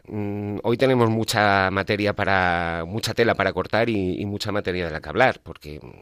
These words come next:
estará desde la custodia compartida hasta, bueno, pues la custodia que, mm, es lo más habitual, suele ostentar la madre de, de los menores.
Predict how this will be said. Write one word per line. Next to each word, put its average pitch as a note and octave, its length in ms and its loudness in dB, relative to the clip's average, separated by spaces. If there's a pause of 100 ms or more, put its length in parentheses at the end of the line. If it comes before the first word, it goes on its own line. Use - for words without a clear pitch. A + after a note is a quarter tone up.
estará F2 500 -4
desde D2+ 280 -10
la C#2+ 120 -12
custodia F2+ 400 -6
compartida G#2+ 640 -2 (640)
hasta, G#2+ 460 0
bueno, F#2+ 260 -2
pues D2 140 -10
la C#2 100 -10
custodia G2+ 720 -2
que, A2 400 -2
mm, F#2+ 320 -8
es G2 140 -4
lo G2 80 -2
más G2 180 -4
habitual, G#2 560 -2
suele A2 380 0
ostentar G2 760 -2 (260)
la D#2 200 -6
madre D#2 460 -4
de, C#2 480 -10
de C#2+ 160 -10
los C#2+ 160 -10
menores. C2 360 -12